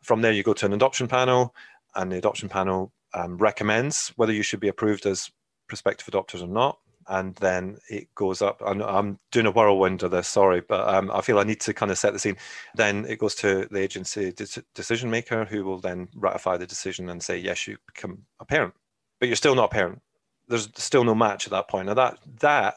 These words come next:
in itself, that whole process now takes six months. Okay, so you can actually become, and it's something that I have a lot to say about, but I won't say it here.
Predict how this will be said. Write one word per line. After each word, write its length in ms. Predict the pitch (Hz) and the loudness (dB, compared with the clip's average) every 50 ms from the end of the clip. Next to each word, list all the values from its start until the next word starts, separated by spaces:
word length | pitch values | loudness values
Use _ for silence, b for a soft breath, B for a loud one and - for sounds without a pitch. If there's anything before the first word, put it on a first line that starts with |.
| - - | -4 -6
in 120 | 110 104 | -6 -4
itself, 520 | 101 104 - - - 127 107 90 87 - - | -4 -4 -4 -2 2 2 2 2 2 0 -2
that 260 | 113 110 - - - | -2 -2 -2 -4 -6
whole 160 | 104 120 110 | -6 -6 -6
process 540 | - - - 104 - - - 90 87 - - | -4 -4 -6 -6 -4 -2 -2 -2 -2 -4 -4
now 320 | 113 104 98 95 90 90 90 - _ - | -2 0 2 2 2 0 -2 -8 _ -12
takes 240 | - 107 101 - - | -8 -8 -8 -6 -6
six 300 | - 104 - - - - | -8 -8 -8 -8 -8 -6
months. 440 | 92 82 - - - - - - - _ _ _ _ _ _ - - | -6 -6 -8 -10 -14 -14 -14 -14 -18 _ _ _ _ _ _ -20 -16
Okay, 200 | - - 92 92 | -10 -8 -8 -6
so 140 | - - 113 | -4 -2 0
you 100 | 110 123 | 0 0
can 140 | 123 139 135 | 0 0 0
actually 240 | 123 - - 117 | 0 0 -2 -4
become, 640 | 110 107 - - 110 98 95 95 92 92 90 101 - _ _ _ _ _ _ _ - - - | -4 -4 -2 0 2 2 2 2 0 -4 -8 -10 -14 _ _ _ _ _ _ _ -16 -6 -2
and 160 | - 104 104 | -2 -2 0
it's 120 | 101 104 - | -2 -2 0
something 340 | - 131 120 - 131 117 113 | 0 0 0 0 0 0 2
that 100 | 110 104 | 4 4
I 200 | 107 104 107 104 | 4 4 4 4
have 220 | 98 113 110 - | 4 2 0 2
a 60 | 110 | 0
lot 220 | 113 120 180 - - | 0 2 2 2 2
to 60 | - | 0
say 180 | - - 113 107 | 2 4 4 4
about, 340 | 104 - 98 101 - - - | 4 4 4 2 2 0 -4
but 160 | 104 101 101 | -2 0 2
I 40 | 110 | 4
won't 240 | 120 139 151 147 | 4 4 2 2
say 140 | - 143 127 | 2 2 4
it 40 | 107 | 4
here. 140 | 110 104 | 4 2